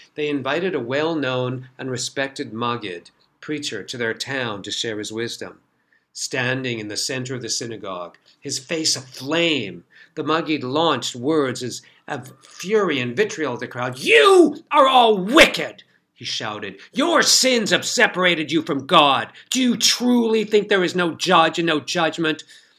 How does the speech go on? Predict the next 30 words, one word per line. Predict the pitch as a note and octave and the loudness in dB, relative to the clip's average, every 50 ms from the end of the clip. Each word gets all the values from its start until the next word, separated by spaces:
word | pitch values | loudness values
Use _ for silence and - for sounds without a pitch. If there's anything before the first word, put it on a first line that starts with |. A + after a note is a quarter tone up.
| _ _ _ _ | _ _ _ _
Be | - A3 G3+ F#3 | -2 0 0 0
thankful | - - - - - G3 F#3 E3+ D#3 - - E3 C#3+ C3+ C3 | -2 -4 -4 2 4 6 6 4 4 0 -4 -6 -6 -6 -6
you | C3 C#3+ D3 C#3+ C3+ | -6 -4 -2 -2 -2
are | B2 A#2 - | -2 -2 -4
suffering. | - - - - F#3+ C#3 - - C3+ B2 A2 G#2 F#2+ G2 - _ _ _ - - - _ - | -4 -4 -2 -2 -2 -4 -6 -8 -10 -10 -10 -10 -12 -16 -20 _ _ _ -20 -20 -20 _ -4
May | F3 F3 E3+ | -2 0 0
it | D#3 - - | 0 -2 -4
cause | - G3+ A#3 A3+ G#3+ F#3+ | 0 2 4 4 4 2
you | F#3+ G3 E3+ | 0 -2 0
to | E3+ D#3 | 0 0
return | D3 C#3+ - - - F3+ G3 F#3+ F3 | 0 0 -2 -2 -2 -2 -2 -2 -2
to | E3+ D3+ C#3 | -2 -2 -2
him | C#3+ E3 D#3 C#3+ C3+ B2+ C3+ - - _ | -2 -2 -2 -2 -4 -6 -10 -14 -6 _
with | F#3+ F3+ - | -4 -4 -2
complete | - D#3 C#3+ C3+ - - - A3+ A3+ F#3+ - - - - - - | -4 -4 -4 -4 -6 -4 -2 -2 -2 0 -2 -6 -8 -10 -8 -6
repentance." | F3+ F3 F3+ - - - A3+ A#3+ G#3 F3+ - D3 B2 A2 - - - - - _ _ _ _ _ _ _ _ _ _ _ _ _ _ _ | -6 -6 -6 -6 -6 0 2 2 2 2 0 -2 -4 -4 -4 -6 -6 -6 -8 _ _ _ _ _ _ _ _ _ _ _ _ _ _ _
Men | A#2 C3 D3+ E3+ D3+ | -6 -4 -2 -2 -2
and | B2 A2+ | -2 0
women | C#3+ D3+ E3 D3+ C3 | 0 0 0 -2 -2
and | A2 G2+ | -4 -4
children | - - D#3 D#3 D3 D3 A#2+ | -4 -4 -4 -4 -4 -4 -6
heard | - - C3+ D#3+ E3+ D#3+ | -8 -8 -8 -8 -6 -6
the | D3+ | -6
Maggid's | C3 B2+ B2 B2 B2 A#2 G#2 - | -6 -6 -6 -8 -8 -10 -12 -12
voice | G#2+ - C3+ D#3+ F3 F3 D#3 - | -10 -6 -4 -2 -2 -2 -2 -4
and, | C#3+ - - - - - - - _ _ _ _ - | -6 -8 -10 -16 -20 -20 -20 -20 _ _ _ _ -10
and | D#3+ D#3+ C#3 B2+ | -8 -8 -6 -4
burst | E3 F#3 G#3+ G#3+ - - F3 | -2 -2 -2 -2 -4 -4 -4
into | D3 C3+ C#3+ | -6 -6 -6
tears. | B2 - - - G3 G#3+ G#3+ F#3 C3+ G#2+ G2+ - - | -6 -4 -4 -4 -2 -2 0 0 -2 -2 -4 -6 -10